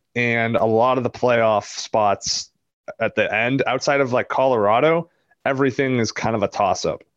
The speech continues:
The teams two through, I believe, eleven, maybe twelve, are only separated by seven points, whereas in the East, you've got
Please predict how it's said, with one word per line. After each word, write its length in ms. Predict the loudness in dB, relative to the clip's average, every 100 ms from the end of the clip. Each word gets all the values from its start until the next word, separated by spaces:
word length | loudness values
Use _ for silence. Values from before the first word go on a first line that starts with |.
| _ _ _ _ _ _ -6
The 160 | -2 -2 -6 -2
teams 400 | 0 2 0 -2
two 400 | 0 4 4 2
through, 840 | 2 4 4 6 4 4 2 -2 -10 _ -4
I 100 | -2
believe, 880 | 0 2 4 4 2 0 -2 -10 _ _ _ _ -4
eleven, 720 | 0 2 2 2 2 0 -2
maybe 320 | 0 0 0
twelve, 600 | -2 0 2 2 0 -2 -12 _ _ _
are 160 | -2 0
only 160 | 2
separated 800 | 0 -2 0 2 2 4 2 0
by 220 | 0 0 0
seven 420 | 0 0 0 -2
points, 540 | 0 0 -2 -6 -12 -14 _ _ _ _ _ _
whereas 1040 | -4 0 2 2 2 2 2 2 0 -4 -8 -2
in 120 | 0
the 120 | 0 2
East, 560 | 2 2 -4 -10 -16 _ _ _ _
you've 220 | -4 -2 0
got 400 | 2 2 0